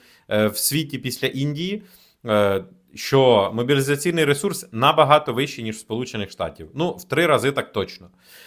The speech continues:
М, ось така от інформація. Далі. Ем, наступне. Без репарацій. Це вимоги Росії до України. Без репарацій.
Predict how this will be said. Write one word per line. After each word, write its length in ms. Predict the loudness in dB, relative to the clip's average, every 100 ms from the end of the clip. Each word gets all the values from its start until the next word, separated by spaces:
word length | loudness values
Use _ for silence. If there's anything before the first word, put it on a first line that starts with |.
| -20 _ -8
М, 240 | -6 -4
ось 220 | 2 2 2
така 260 | 4 6
от 140 | 6 4
інформація. 760 | -6 -2 -2 -2 -4 -12 -12 _ _ _ _ _ _ _ _ _ _ -18
Далі. 400 | 4 8 8 4 -10 _ -20 -20 -20 -20 _ _
Ем, 640 | -6 -4 -2 -4 -6 -10 -16 _ _ _ _ _ _ _
наступне. 640 | -2 -2 2 0 0 -6 -12 -18
Без 340 | -4 2 2 4
репарацій. 540 | 4 6 4 2 -4
Це 140 | -2
вимоги 340 | 2 2 2 2
Росії 320 | 0 -2 -2
до 120 | -2
України. 440 | -2 0 -2 -2 -6
Без 240 | -2 0
репарацій. 560 | 0 0 -2 -2 -6